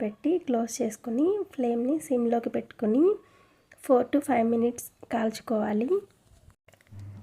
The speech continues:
సిమ్ to మీడియంలో పెట్టి కాల్చుకోవటం వలన పిండి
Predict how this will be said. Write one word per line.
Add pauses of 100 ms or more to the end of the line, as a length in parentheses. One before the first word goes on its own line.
(160)
సిమ్
to
మీడియంలో
పెట్టి
కాల్చుకోవటం
వలన
పిండి